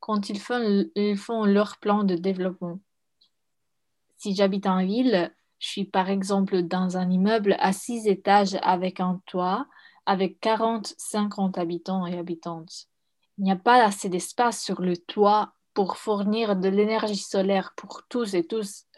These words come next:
euh, tous et toutes les habitants et les habitants. Euh, une maison unifamiliale à la campagne peut s'auto-approvisionner en énergie solaire et fournir, euh, de l'énergie à d'autres familles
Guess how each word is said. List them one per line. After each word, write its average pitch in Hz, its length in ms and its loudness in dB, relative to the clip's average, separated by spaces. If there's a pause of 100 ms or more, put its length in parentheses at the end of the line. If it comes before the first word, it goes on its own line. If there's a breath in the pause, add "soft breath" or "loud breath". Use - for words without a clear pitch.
(120)
euh, 190 80 -6 (100)
tous 220 200 -6
et 190 100 2
toutes 202 260 -8
les 190 280 -4
habitants 180 440 -4
et 175 80 -6
les 165 220 -4
habitants. 175 520 -8 (1500 soft breath)
Euh, 190 420 4
une 220 140 -2
maison 226 460 -2
unifamiliale 226 840 2
à 175 80 2
la 170 140 0
campagne 180 840 -2 (100)
peut 190 260 0
s'auto-approvisionner 196 1300 -2
en 180 180 -2
énergie 175 440 -8
solaire 170 600 -6 (480 soft breath)
et 202 120 -2
fournir, 214 520 -4
euh, 190 180 2
de 185 140 2
l'énergie 202 600 0
à 180 100 0
d'autres 208 340 -6
familles 202 440 -4